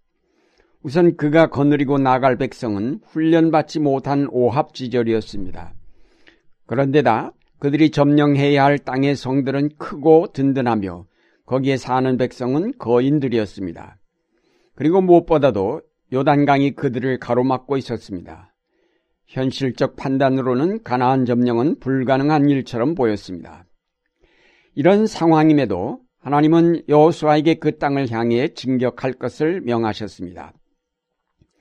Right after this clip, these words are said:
그러면서 하나님께서 그와 함께 하시겠다고 약속하셨습니다.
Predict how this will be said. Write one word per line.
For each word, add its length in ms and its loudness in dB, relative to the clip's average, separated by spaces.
그러면서 380 0
하나님께서 600 0
그와 300 0
함께 360 -4
하시겠다고 680 -6
약속하셨습니다. 1120 -12